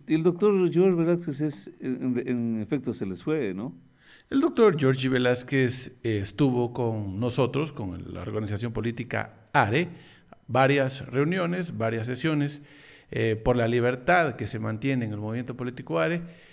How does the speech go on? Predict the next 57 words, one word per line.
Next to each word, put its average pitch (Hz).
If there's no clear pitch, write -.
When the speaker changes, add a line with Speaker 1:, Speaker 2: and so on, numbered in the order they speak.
Speaker 2:
Tengo 160
entendido 180
de 113
que 113
efectivamente 131
él 131
decidió 117
dejar 117
el 139
movimiento 190
en 104
su -
libertad 131
personal, 240
que 120
es 123
lo 120
fundamental 170
en 147
Speaker 1:
No 139
Speaker 2:
toda 143
Speaker 1:
le 135
dieron 143
Speaker 2:
organización 139
Speaker 1:
una 127
Speaker 2:
política. 117
Speaker 1:
candidatura. 92
Speaker 2:
No, 151
no, 143
no, 101
no. 90
Es -
que 131
aquí 170
en, 135
en 135
el 131
are 170
no 196
se 120
da 190
candidaturas, 95
aquí 151
se 165
las 107
gana 131
a -
las 107
candidaturas. 107
Speaker 1:
Y -
él 113
no 123
pudo 131
ganar 113
una 95
candidatura 87
ahí. 85